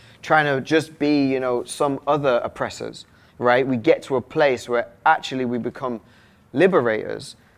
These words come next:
That is then when we are able to rule the world again with a benevolent hand. Right now, a lot of the people who are in positions of power, for instance,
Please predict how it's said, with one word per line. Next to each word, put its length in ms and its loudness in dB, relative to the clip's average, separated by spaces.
That 260 6
is 180 0
then 300 2
when 320 -2
we 300 2
are 260 2
able 360 0
to 300 -2
rule 300 0
the 80 2
world 280 4
again 460 -6
with 300 4
a 60 2
benevolent 540 -2
hand. 400 -6
Right 320 2
now, 500 -2
a 80 -6
lot 200 4
of 120 0
the 80 -6
people 500 -4
who 180 -4
are 160 4
in 140 -6
positions 440 -8
of 100 -12
power, 300 2
for 240 -4
instance, 500 -6